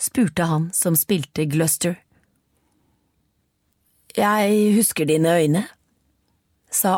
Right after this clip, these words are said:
Arthur, distrahert av barneutgaven av Cordelia. Og det var da det skjedde.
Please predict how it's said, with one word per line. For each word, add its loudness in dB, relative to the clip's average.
Arthur, -2
distrahert -2
av 0
barneutgaven 0
av -2
Cordelia. -2
Og -2
det -2
var 0
da 0
det 0
skjedde. -2